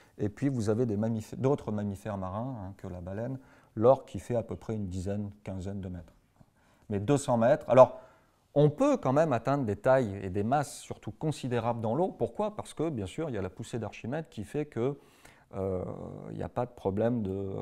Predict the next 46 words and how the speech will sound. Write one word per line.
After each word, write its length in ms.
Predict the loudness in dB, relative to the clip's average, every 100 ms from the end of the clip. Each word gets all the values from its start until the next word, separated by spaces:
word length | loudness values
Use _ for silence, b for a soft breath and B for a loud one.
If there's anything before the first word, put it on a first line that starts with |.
| -8 -12 -12 -12
de 160 | -6 -4
locomotion 720 | -4 -2 -4 -4 -6 -8 -8
en 60 |
fait, 300 | -8 -10 -8
euh, 220 | -10 -8 -8
terrestre. 480 | -6 -6 -10 -18 _ _ -20 -20 _ _ _ _ _ _ -16 -2
On 120 | 2
passe 260 | 6 6 6
rapidement 460 | 2 2 0 2
et 40 | 2
pour 200 | 0 -2
finir 340 | -2 -2 -2
en 100 | -2
fait 240 | -2 -2
à 60 | 0
la 80 | -2
planète 400 | 0 -2 -2 0
hôte, 280 | 2 2 -2 b b b b b _
qui 80 | -4
est 40 |
une 80 | -4
planète 380 | 2 2 4 2
glacée, 480 | 4 4 4 0 0
donc 220 | -2 0
Roland 280 | 4 6 6
l'a 100 | 4
déjà, 600 | 2 2 4 4 2 -2
l'a 180 | -4 -2
déjà 280 | -2 -2 -2
dit, 200 | -4 -2
et 80 | 0
il 40 |
y 60 | 4
a 140 | 4
quand 160 | 4 2
même 180 | 2 2
un 80 | 0
écosystème 720 | 0 -4 -4 -2 0 0 -4
sur 220 | -10 -10
cette 180 | -10 -6
planète. 220 | -6 -4
Il 40 | 0
n'y 60 |
a 40 | 2
pas 220 | 4 2
que 500 | 0 0 2 4